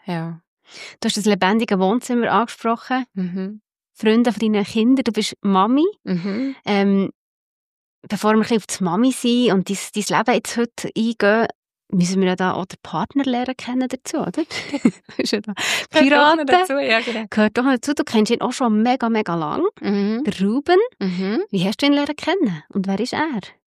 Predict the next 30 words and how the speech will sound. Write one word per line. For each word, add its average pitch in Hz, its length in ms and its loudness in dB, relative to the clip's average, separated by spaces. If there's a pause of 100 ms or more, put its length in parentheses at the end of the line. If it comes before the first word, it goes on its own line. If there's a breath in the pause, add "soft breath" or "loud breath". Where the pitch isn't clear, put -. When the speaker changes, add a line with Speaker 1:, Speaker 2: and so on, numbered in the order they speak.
Speaker 1:
Dort 269 240 2
in 285 60 0
dem 233 200 2
Camp, 226 360 0
wo - 40 0
ich 196 240 0
Radio 190 320 2
gemacht 208 400 2
habe, 180 120 2
dort 185 200 -2
war 196 200 -2
er 156 60 -2
dabei 202 380 -4
gewesen. - 320 0
Und 202 160 0
er 202 140 4
Speaker 2:
Mhm. 208 60 2
Speaker 1:
ist 170 120 0
auch 185 80 4
dort 180 320 -4
einfach 185 260 -4
so - 160 0
ein, 156 340 0 (320)
ein 175 380 -2
Quirliger 214 520 2
gewesen, 175 380 0
überall 180 340 0
unterwegs 165 840 -2
und, 156 300 -4
äh, 156 380 -2